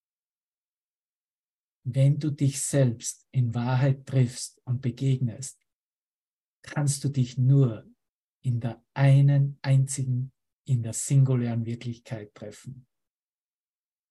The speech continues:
Und sie ist, es ist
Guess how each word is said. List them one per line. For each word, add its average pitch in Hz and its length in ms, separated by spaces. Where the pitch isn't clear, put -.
Und 127 240
sie 135 300
ist, 151 720
es 131 220
ist - 500